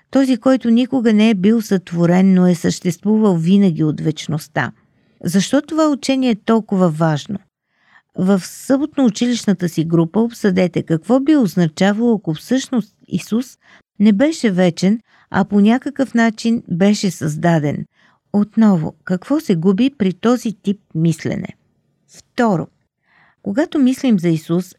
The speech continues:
Евангелието и спасителния план, защо трябва да запазим като част от нашето мислене концепцията за участието и интереса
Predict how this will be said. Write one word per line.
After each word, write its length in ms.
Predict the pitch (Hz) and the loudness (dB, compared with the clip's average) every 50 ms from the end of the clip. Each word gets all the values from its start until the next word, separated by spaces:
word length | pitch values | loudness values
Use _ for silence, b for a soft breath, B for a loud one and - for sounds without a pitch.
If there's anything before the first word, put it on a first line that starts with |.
| _ | _
Евангелието 840 | - 196 160 170 202 214 247 262 - 285 262 254 240 190 - - 180 | -2 0 2 2 2 2 0 0 -2 -4 -2 0 -2 -2 -2 -2 -2
и 60 | 180 | -2
спасителния 800 | 165 - _ - 170 160 - 220 214 - 247 214 185 165 160 156 | -2 -2 _ -4 -4 -2 -2 -6 -2 0 0 2 2 2 0 -2
план, 420 | 156 _ - 165 165 160 165 180 180 b b b b b b b - | -4 _ -4 -4 -2 -2 -2 -4 -6 b b b b b b b -6
защо 380 | 185 185 233 202 - - 285 | -2 -2 -2 -2 0 -2 -4
трябва 360 | 285 285 - 262 262 254 254 | -2 -2 -2 -2 0 0 -2
да 100 | 226 208 | -2 -4
запазим 560 | 190 170 180 160 _ 190 190 196 180 208 202 190 | -4 -4 -6 -4 _ -2 -2 0 0 -2 -4 -2
като 280 | - 190 170 - 185 | -4 -6 -6 -6 -10
част 400 | 180 - - 208 214 214 - - | -8 -2 -2 -2 -2 -2 -4 -8
от 160 | 202 180 - | -8 -6 -4
нашето 420 | 196 196 202 196 - 202 165 - 165 | -2 -2 -2 -2 -2 -6 -4 -2 0
мислене 540 | 170 175 185 180 - 202 185 180 175 170 - _ _ | 0 0 0 -2 -2 0 0 0 0 -2 -4 _ _
концепцията 880 | - 190 196 185 175 - - 185 196 196 - - - 254 - - 185 170 | -4 0 0 0 -2 0 0 0 0 0 -4 -4 -4 -4 -4 -2 -6 -4
за 140 | 156 170 | -2 -2
участието 720 | 156 151 151 - 202 202 247 254 - - 202 175 - - | -2 -2 -2 -2 -2 -2 -2 -4 -4 -4 -4 -4 -2 -2
и 40 | 156 | -2
интереса 680 | 151 151 147 - - 156 156 180 202 202 - - 151 | -2 -2 -2 -2 -2 0 0 0 0 -2 -2 -6 -6